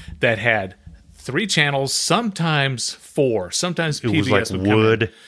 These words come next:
Speaker 1: Exactly.
Speaker 2: You
Speaker 1: Wood
Speaker 2: bet, like,
Speaker 1: console T V.
Speaker 2: it's probably, like, a little
Speaker 1: Yeah.
Speaker 2: port on it that holds cigars
Speaker 1: Weighed,
Speaker 2: and stuff.
Speaker 1: like, seven thousand pounds.
Speaker 2: Yeah, it's part of the house. It's part of the, it's a str-, it's a load-bearing
Speaker 1: Yes.
Speaker 2: portion of the house.
Speaker 1: Yes, it is.
Speaker 2: Yeah.
Speaker 1: It was ginormous.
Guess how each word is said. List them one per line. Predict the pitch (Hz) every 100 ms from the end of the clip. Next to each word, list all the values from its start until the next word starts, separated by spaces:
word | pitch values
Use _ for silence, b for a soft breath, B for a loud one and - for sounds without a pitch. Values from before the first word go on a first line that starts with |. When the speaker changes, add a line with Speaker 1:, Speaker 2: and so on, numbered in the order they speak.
| B B
Speaker 1:
Exactly. | 123 131 131 - 98
Speaker 2:
You | 92 107
Speaker 1:
Wood | -
Speaker 2:
bet, | 117
like, | 101 95
Speaker 1:
console | 151 143 143 151 139
T | 135 135 127
V. | 113 110
Speaker 2:
it's |
probably, | 104 110 107
like, | 101
a | 104
little | 101
Speaker 1:
Yeah. | - -
Speaker 2:
port | 120 107
on | 104
it | 95
that | -
holds | 101 90
cigars | - 95 90 92 92
Speaker 1:
Weighed, | 139 147
Speaker 2:
and |
stuff. | 143
Speaker 1:
like, | 123 -
seven | - 143 135 135
thousand | 123 123 117 110 120 107
pounds. | 117 117 113
Speaker 2:
Yeah, | 95 90
it's | - 120
part | - 180 123
of |
the | 98
house. | - 110 87 -
It's | -
part | 131 117
of |
the, | 98 98
it's | 120 -
a | 101
str-, | - - -
it's | 131 -
a | 113
load-bearing | 104 117 131 123 104 120 117 113 107 98 _
Speaker 1:
Yes. | 131 131
Speaker 2:
portion | 127 - 113
of |
the | 98
house. | 90 87 80 127
Speaker 1:
Yes, | 127 120 139
it | 113
is. | 101 - 190
Speaker 2:
Yeah. |
Speaker 1:
It | 143
was | 107 95
ginormous. | - 147 151 170 143 131 123 120 113 -